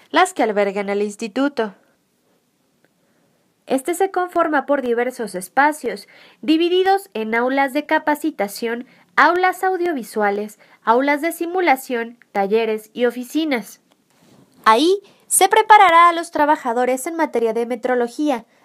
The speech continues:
automatización, neumática, refrigeración, electricidad, simuladores virtuales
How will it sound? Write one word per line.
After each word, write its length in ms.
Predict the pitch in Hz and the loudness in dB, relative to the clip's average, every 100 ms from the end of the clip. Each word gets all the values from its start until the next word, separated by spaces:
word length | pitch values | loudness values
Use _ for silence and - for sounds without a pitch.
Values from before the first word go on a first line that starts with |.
| - | -4
automatización, 1160 | 190 196 269 349 359 370 359 247 - 302 302 - _ - | -4 0 -2 0 0 -2 -2 -4 -2 -2 -2 -8 _ -12
neumática, 840 | 196 196 254 311 285 - 269 269 _ _ | -8 -2 0 0 -2 -2 -2 -2 _ _
refrigeración, 1000 | - 381 403 392 415 359 302 254 220 220 _ | 0 0 2 0 2 0 -2 -6 -6 -6 _
electricidad, 920 | 294 339 359 359 339 - 226 254 254 _ _ - | -2 -2 -2 -2 -4 -4 0 2 0 _ _ -12
simuladores 800 | - 294 359 370 285 269 262 | -4 -2 0 2 2 2 -2
virtuales 720 | 214 220 208 302 294 233 254 | -4 -8 0 2 2 0 -8